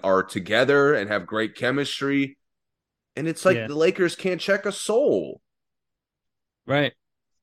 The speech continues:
Speaker 1: The
Speaker 2: Right.
Speaker 1: Jazz, the Jazz didn't even play that well and put up, like, one twenty, one thirty.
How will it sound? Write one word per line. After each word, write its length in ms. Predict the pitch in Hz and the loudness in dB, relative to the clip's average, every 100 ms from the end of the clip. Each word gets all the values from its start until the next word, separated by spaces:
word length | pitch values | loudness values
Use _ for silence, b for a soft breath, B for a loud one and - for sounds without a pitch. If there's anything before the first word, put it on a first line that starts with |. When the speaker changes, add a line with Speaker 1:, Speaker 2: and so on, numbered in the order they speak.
| _ _ _ _ _ _ _ _ _ _ _ _ _ | _ _ _ _ _ _ _ _ _ _ _ _ _
Speaker 1:
The 280 | 139 139 127 | -18 -10 -2
Speaker 2:
Right. 140 | 175 | -2
Speaker 1:
Jazz, 520 | 135 208 254 262 180 165 | 4 4 6 6 4 2
the 100 | 190 | 0
Jazz 400 | - 254 277 147 | 4 4 4 2
didn't 200 | 220 285 | -2 0
even 180 | 262 | 0
play 300 | 196 185 240 | -2 0 2
that 260 | 320 185 135 | 6 4 4
well 200 | 135 131 | 4 2
and 140 | 131 | 0
put 160 | 143 147 | -2 0
up, 160 | 143 127 | 0 0
like, 180 | 120 101 | -4 -4
one 260 | 110 151 139 | -2 -2 -4
twenty, 360 | - 160 151 | -4 -2 0
one 280 | 123 135 131 | 0 0 -2
thirty. 520 | 123 120 101 82 69 | 0 0 -2 -8 -14